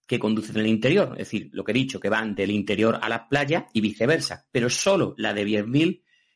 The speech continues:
tiene un, un firme, es decir, ha sido pavimentada previamente, con lo cual por ahí puedes sacar de la playa sin problema los, los blindados y los vehículos, eh, que, que, que lleguen a la playa. La carretera, eh, recorría, eh, lo que hemos dicho, los seis kilómetros,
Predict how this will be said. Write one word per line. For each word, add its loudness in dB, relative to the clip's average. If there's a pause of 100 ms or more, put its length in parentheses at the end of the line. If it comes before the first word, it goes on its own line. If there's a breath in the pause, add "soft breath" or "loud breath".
(160)
tiene -2
un, 2
un 2
firme, 0
es -10
decir, -4
ha -6
sido -2
pavimentada -2
previamente, 0
con 0
lo 2
cual -2 (120)
por 4
ahí 2
puedes 0
sacar -4
de 0
la 0
playa 0
sin 0
problema 0 (360 loud breath)
los, 2
los 0
blindados 2
y 2
los 2
vehículos, 0
eh, -14
que, -10
que, -6
que -2
lleguen -2
a -10
la -8
playa. -8 (580 loud breath)
La 2
carretera, 0
eh, 0
recorría, 0 (140)
eh, -18
lo 0
que -4
hemos 0
dicho, 0
los -4
seis -8
kilómetros, 0